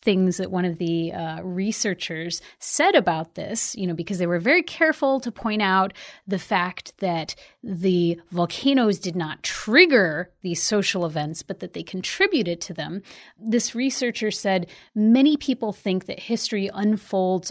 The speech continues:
on a blank chessboard and that the environment is not a factor." But of course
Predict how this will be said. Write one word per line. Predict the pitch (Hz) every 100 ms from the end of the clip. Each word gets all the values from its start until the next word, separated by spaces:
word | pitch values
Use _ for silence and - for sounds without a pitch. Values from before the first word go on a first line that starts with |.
| -
on | 185
a | 170
blank | 185 196 214 -
chessboard | - - 202 - - 165 160 214 - - -
and | 202
that | 202
the | 226
environment | 220 196 214 311 285 196
is | 196 185
not | 180 165
a |
factor." | 165 - 254 240 - - - _ _ -
But | 214
of | 190
course | - - 170 165 -